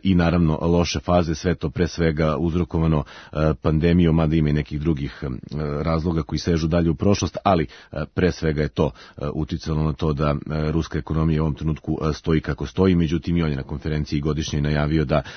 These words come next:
e, se očekuje napredak. Pa evo, e, e, poslednje pitanje, spekuliše se, e, zaista,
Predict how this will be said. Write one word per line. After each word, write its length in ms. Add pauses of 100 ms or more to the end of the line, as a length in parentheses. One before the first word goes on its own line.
(100)
e, 120
se 300
očekuje 640 (120)
napredak. 520
Pa 160
evo, 180
e, 300
e, 100 (400)
poslednje 440
pitanje, 420
spekuliše 520
se, 180
e, 60 (360)
zaista, 840